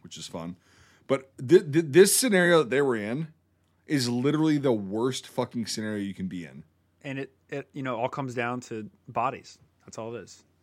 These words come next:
Speaker 2: <laughs> You know, there's nothing that's gonna help you take that house except for men. Or, you know, that, that's it. And that's why it's just
Speaker 1: Right.
Speaker 2: horrendous.
Speaker 1: And you've got better equipment, sure.
Speaker 2: Mm-hmm.
Speaker 1: You're, you're, you're more well trained, I guess. Yes, you are,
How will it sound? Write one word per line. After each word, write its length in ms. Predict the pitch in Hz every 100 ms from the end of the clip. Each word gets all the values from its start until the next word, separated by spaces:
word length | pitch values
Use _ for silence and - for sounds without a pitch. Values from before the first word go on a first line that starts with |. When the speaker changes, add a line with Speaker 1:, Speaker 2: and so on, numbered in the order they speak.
| _ 110
Speaker 2:
<laughs> 300 | - - 127
You 80 | 120
know, 160 | 113
there's 160 | 113 110
nothing 300 | 123 120 123
that's 160 | 113 -
gonna 180 | 117
help 240 | 110 123 -
you 140 | 107
take 220 | - 113
that 120 | 117 104
house 260 | 110 110
except 220 | 107 113 -
for 120 | 107
men. 240 | 107 98 _ _ _ _ -
Or, 420 | 107 107 104 104
you 100 | 110
know, 140 | 101 104
that, 120 | 117
that's 200 | 123 123
it. 180 | 233 - _ _ _
And 80 | 120
that's 200 | 113 -
why 180 | 123 113
it's 140 | 110
just 180 | 190 190
Speaker 1:
Right. 60 | -
Speaker 2:
horrendous. 460 | 117 147 104 - _ _ _ _ _ _ _
Speaker 1:
And 100 | -
you've 140 | 147 139
got 180 | 175 127
better 200 | 156 147
equipment, 560 | 127 180 151 120 117
sure. 380 | - 120 110 131 _ _ _ -
Speaker 2:
Mm-hmm. 180 | 135 160
Speaker 1:
You're, 180 | 120 127
you're, 240 | 120 120 117
you're 120 | 127
more 300 | 113 123 127
well 200 | 127 120
trained, 720 | 110 - 120 113 117 120 123 131
I 60 | 117
guess. 500 | 120 131 - - -
Yes, 420 | 117 113 131 - - _ _ _
you 160 | 107 104
are, 280 | 101 139